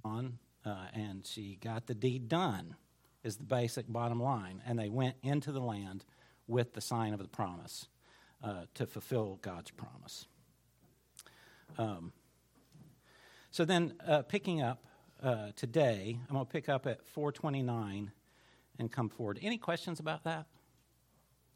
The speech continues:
Other than going back to the details, which I'm not gonna be able to answer?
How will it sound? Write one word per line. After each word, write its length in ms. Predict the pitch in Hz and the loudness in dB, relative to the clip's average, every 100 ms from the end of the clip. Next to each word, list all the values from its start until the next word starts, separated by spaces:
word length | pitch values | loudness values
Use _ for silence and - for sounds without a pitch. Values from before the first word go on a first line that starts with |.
| _ _ _ _ _ _ _ _ _ | _ _ _ _ _ _ _ _ _
Other 180 | 131 135 | -2 0
than 280 | 123 117 113 - _ - | 0 -2 -4 -10 _ -4
going 240 | 131 127 123 | 2 4 6
back 200 | 123 - | 4 2
to 80 | |
the 80 | 110 | -2
details, 520 | 113 117 120 113 110 | 0 0 -2 -2 -4
which 240 | 107 107 - | -6 -8 -4
I'm 140 | 117 120 | -2 0
not 160 | 113 | -2
gonna 140 | 120 113 | -2 -2
be 80 | |
able 140 | 110 113 | -2 -2
to 60 | |
answer? 300 | 117 117 120 | -4 -4 -10